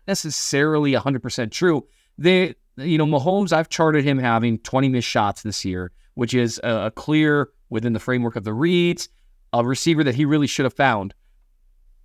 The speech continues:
That, I mean, last year I charted eleven of his games. He had nine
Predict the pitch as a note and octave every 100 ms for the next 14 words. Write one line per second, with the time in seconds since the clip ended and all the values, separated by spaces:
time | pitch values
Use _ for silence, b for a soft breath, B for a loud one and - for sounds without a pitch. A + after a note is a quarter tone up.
0 | - A#2+ C#3+ E3 - C#3+ C#3 C#3 C#3 E3+
1 | - D#3+ C3 - C#3+ B2 A2+ B2 C3+ D3
2 | C#3 C3 C3+ C3 - B2 B2+ B2+ G2+ D#2+